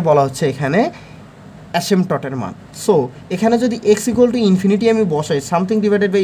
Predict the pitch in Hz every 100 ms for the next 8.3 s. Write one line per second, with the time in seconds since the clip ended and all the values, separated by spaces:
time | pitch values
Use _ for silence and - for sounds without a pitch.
0 | 170 170 170 170 180 180 175 156 139 131
1 | 180 262 - - - 165 143 147 185 202
2 | 226 226 208 196 233 277 - - - 190
3 | 196 196 156 190 233 147 131 175 165 156
4 | 143 135 - - 143 151 - 135 - -
5 | - - 262 254 240 254 220 233 254 175
6 | 143 139 156 156 170 214 214 226 208 233
7 | 233 233 233 226 151 156 - 147 123 -
8 | - 160 170